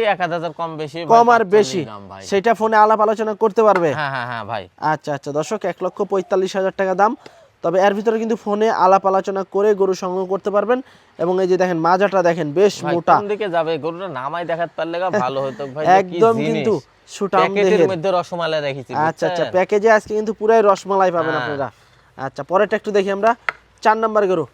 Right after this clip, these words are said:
Speaker 2: চার নাম্বারটা কিন্তু ব্ল্যাক শাহিওয়াল।
Speaker 1: হ্যাঁ, এটা ভাই
Speaker 2: খুবই
Speaker 1: ব্ল্যাক
Speaker 2: আকর্ষণীয়,
Speaker 1: শাহিওয়াল।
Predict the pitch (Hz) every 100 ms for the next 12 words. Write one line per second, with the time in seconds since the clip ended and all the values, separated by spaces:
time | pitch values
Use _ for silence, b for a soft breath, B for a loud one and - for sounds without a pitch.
0 | _ - - 190 220 233 233 226 233 190
1 | 208 202 - 214 226 262 254 120 113 143
2 | 147 175 170 233 190 226 139 131 233 233
3 | 220